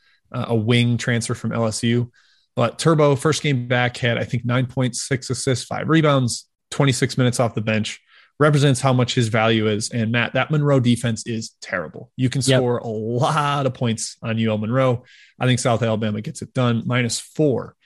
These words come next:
Speaker 1: is, is my last bet bet. So Rutgers minus three, North Texas under. I need to double check the number there one second.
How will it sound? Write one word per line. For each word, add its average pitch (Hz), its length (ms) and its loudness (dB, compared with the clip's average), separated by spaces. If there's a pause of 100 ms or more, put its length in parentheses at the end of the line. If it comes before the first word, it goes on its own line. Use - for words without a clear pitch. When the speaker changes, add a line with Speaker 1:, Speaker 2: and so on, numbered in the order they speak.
(360)
Speaker 1:
is, 120 220 -6
is 110 180 -4
my 107 160 -2
last 107 340 -2
bet 110 200 -8
bet. 117 180 -6
So - 160 -8
Rutgers 131 400 0
minus 127 280 0
three, 127 360 0 (480)
North 123 160 0
Texas 123 520 -2
under. 143 480 2 (440)
I 127 40 4
need 123 100 4
to 113 80 -2
double 110 200 0
check - 220 -4
the 117 80 -4
number 107 240 0
there 107 140 0
one 107 160 -2
second. 156 380 0